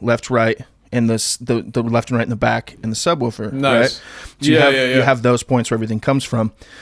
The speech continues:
Speaker 1: Basically, with Atmos, you know, you have at minimum seven point one, so you have speakers on the side as well. And then,
Speaker 2: Wow, okay.
Speaker 1: then at least four in the ceiling.
Speaker 2: Oh,
Speaker 1: So
Speaker 2: that's
Speaker 1: it's like,
Speaker 2: incredible.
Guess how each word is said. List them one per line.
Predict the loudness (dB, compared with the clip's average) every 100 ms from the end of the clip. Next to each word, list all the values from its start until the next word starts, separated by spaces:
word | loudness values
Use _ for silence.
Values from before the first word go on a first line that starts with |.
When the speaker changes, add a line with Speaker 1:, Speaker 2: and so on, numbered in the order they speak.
| -4 0
Speaker 1:
Basically, | 2 0 2 2
with | 2 2
Atmos, | 2 4 2 2 -2 -6 -10
you | -2 2
know, | 2
you | 2 2
have | 4 2 2
at | -2 2
minimum | 2 4 4 4 2
seven | 2 2 2 0
point | 0 0
one, | 0 0
so | -2
you | 2
have | 2 0
speakers | -4 -4 -2 -2
on |
the | -2
side | -2 0 0 -2
as | -6
well. | -4 -2 -4 _ _ -20 -20 -20 _ 0
And | 2
then, | 4
Speaker 2:
Wow, | 4 4 2
okay. | 0 -2 0
Speaker 1:
then | 0 0
at | 0
least | -2 -2 -4
four | -8 -2 2 2
in | 2 0
the |
ceiling. | -4 -6 -6 -8 -12 -20 -20 _ _ _ _ _ _ _ _ _ 2
Speaker 2:
Oh, |
Speaker 1:
So | 4
Speaker 2:
that's | 4
Speaker 1:
it's | 2
like, | 0
Speaker 2:
incredible. | 2 2 2 -4